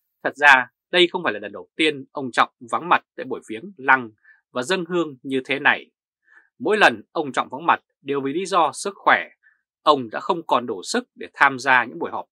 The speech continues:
thường niên và những buổi viếng lăng hình thức. Ông chỉ xuất hiện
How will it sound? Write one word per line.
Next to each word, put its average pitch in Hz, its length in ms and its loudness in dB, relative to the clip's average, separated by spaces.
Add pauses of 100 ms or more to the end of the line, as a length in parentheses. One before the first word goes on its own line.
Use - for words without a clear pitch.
thường 95 260 -10
niên 120 320 -4 (460)
và 135 160 4
những 175 180 -6
buổi 117 260 -2
viếng 143 220 -6
lăng 180 240 2 (220)
hình 104 220 -10
thức. 151 220 -10 (960)
Ông 185 220 2
chỉ 170 60 -12
xuất 196 160 -10
hiện 147 220 -4